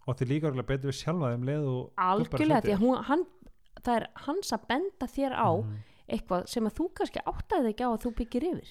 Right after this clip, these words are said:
Speaker 1: Á ég að segja þér eitt sem
Speaker 2: Mm.
Speaker 1: ég byrjar að gera hér og ég mæli með að allir bara shout out á alla sem að hlusta, bara please,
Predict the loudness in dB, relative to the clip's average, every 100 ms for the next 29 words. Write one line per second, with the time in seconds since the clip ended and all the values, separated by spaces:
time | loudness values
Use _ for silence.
0 | -4 -2 -2 -4 -4 -4 -6 -8 -8 -4
1 | 0 0 -2 -8 _ -2 0 0 -2 -4
2 | -6 -6 -8 -6 -4 0 2 4 4 4
3 | 4 2 -4 -10 2 4 4 2 -4 -20
4 | -6 0 4 4 2 -4 -6 -4 -4 -6
5 | -10 -18 -16 -12 -10 -10 -14 -10 -8 -8
6 | -6 -8 -8 -10 -10 -8 -8 -8 -8 -8
7 | -10 -12 -14 -14 -12 -4 -2 -2 -2 0
8 | 0 -2 -10 -18 -20